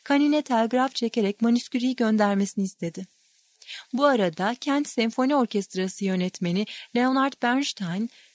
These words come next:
kurşun kalem taslağı görmek istedi. İlk bakışta yapıta vuruldu ve hemen bir seslendirme tarihi kararlaştırdı. Bilstein manüskürü bekliyordu.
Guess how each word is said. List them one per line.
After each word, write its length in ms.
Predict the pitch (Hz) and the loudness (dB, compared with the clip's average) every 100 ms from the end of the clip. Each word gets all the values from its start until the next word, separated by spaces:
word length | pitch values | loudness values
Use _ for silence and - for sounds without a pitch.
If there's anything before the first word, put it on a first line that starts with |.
| _ | _
kurşun 380 | - 240 - 302 | -4 -2 -2 -2
kalem 340 | 247 208 208 | 0 0 0
taslağı 520 | 220 202 214 - 226 | 0 0 0 0 0
görmek 420 | 214 208 208 220 202 | 2 2 2 0 -4
istedi. 500 | - 175 165 226 254 _ _ - | -8 -8 -4 -4 -4 _ _ -8
İlk 200 | 349 - | -8 -2
bakışta 360 | 277 247 - 285 | -4 -2 -4 -2
yapıta 420 | 240 - 226 262 | -2 -2 -2 0
vuruldu 500 | 214 208 190 180 180 - - 233 | 2 2 2 0 -6 -10 -6 0
ve 80 | |
hemen 320 | 262 320 311 302 | 2 2 2 2
bir 100 | 294 | 0
seslendirme 680 | 262 254 262 254 247 240 | -2 -2 0 2 2 2
tarihi 360 | 240 214 196 196 | 2 0 0 0
kararlaştırdı. 880 | 202 180 185 180 - - 185 190 196 _ _ _ _ _ - - - - | 0 0 0 -2 -6 -10 -10 -12 -12 _ _ _ _ _ -20 -20 -20 -6
Bilstein 680 | 277 330 - - 247 196 233 | -2 0 -2 -4 0 2 2
manüskürü 640 | 262 262 269 - 285 302 - _ 220 | 2 2 -2 -4 -4 -4 -6 _ -2
bekliyordu. 800 | 214 - 185 180 170 170 180 | -2 -4 -4 -2 -2 -6 -12